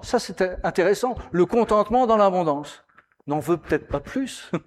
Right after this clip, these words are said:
<laughs> Mais ce qui est intéressant, c'est apprends. Le contentement, c'est pas inné. C'est pas, euh,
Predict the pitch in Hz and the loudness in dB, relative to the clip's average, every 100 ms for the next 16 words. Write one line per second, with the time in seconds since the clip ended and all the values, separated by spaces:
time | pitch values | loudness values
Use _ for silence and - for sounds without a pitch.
0 | _ _ _ _ _ _ _ _ _ _ | _ _ _ _ _ _ _ _ _ _
1 | - - - - - - 175 226 226 208 | -20 -20 -14 -6 -6 -2 6 10 12 10
2 | 196 - - 196 196 180 185 180 262 240 | 6 0 4 6 6 4 4 4 0 6
3 | 233 214 214 - _ _ _ _ - 156 | 8 8 4 -16 _ _ _ _ -8 -8
4 | - 175 143 _ _ _ _ - - 170 | -6 -6 -6 _ _ _ _ -16 -4 -2
5 | 175 185 185 165 185 226 277 - - - | 0 -2 -2 -4 -2 -2 -2 -8 -18 -2
6 | 175 - 175 185 170 165 247 196 _ _ | -2 2 0 2 0 0 -4 -12 _ _
7 | _ _ _ _ _ _ _ _ _ _ | _ _ _ _ _ _ _ _ _ _
8 | _ _ _ - - 151 196 190 180 165 | _ _ _ -8 -4 -2 -2 -2 0 2
9 | 151 143 139 131 127 127 | 4 4 2 -2 -6 -8